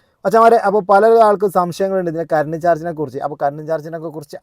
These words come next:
അടുത്തൊരു വീഡിയോയിൽ എന്തായാലും നമ്മൾ പുതിയൊരു അപ്ഡേറ്റ് ആയിട്ട് വരുന്നതാണ്. അപ്പോൾ ഈ വർ-, വീടിൻ്റെ വർക്ക് കഴിഞ്ഞിട്ട് വേണം നമുക്ക് എന്ത് ചെയ്യുക, ഇവരെ തൊട്ടപ്പുറത്തുള്ള ഒരു വേറെ വീടും കൂടി ഉണ്ട്. അങ്ങനെ മൂന്ന് വീട് നമുക്ക് ചെയ്യാനുണ്ട് ട്ടോ.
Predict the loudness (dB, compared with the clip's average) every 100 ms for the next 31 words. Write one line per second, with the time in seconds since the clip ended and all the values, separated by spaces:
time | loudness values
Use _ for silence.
0 | -8 -8 -6 -6 -4 -4 -4 -6 -4 -4
1 | -4 -6 -8 _ _ _ -4 2 2 2
2 | 2 4 2 2 -2 -6 -12 -18 _ -8
3 | -6 0 6 6 6 4 2 4 4 4
4 | 2 0 0 0 -2 -4 -4 -4 -6 -10
5 | -8 -6 -6 -6 _ _ -6 -2 0 -2
6 | -4 -2 -2 -2 -2 -2 0 2 2 0
7 | -6 -8 -10 -10 -12 -16 -14 -12 -10 -6
8 | -4 0 -2 -2 -6 -6 -6 -8 -12 -12